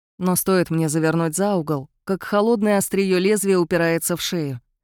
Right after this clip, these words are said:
В коридоре нет света, однако теперь я отлично вижу в темноте. И открывшаяся картина, мягко говоря, удивляет. "С возвращением, мистер Хейс",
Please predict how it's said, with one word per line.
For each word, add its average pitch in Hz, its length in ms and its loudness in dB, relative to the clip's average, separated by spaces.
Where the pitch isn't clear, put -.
В - 80 -20
коридоре 196 480 0
нет 214 260 0
света, 208 400 0
однако 156 280 -2
теперь 220 320 -2
я 196 160 2
отлично 220 420 -2
вижу 196 240 0
в - 60 -6
темноте. 190 600 -2
И 175 60 -6
открывшаяся 170 760 -2
картина, 165 520 -2
мягко 165 360 -2
говоря, 165 380 0
удивляет. 190 640 -2
"С - 100 -6
возвращением, 269 840 0
мистер 208 360 -2
Хейс", 185 500 -4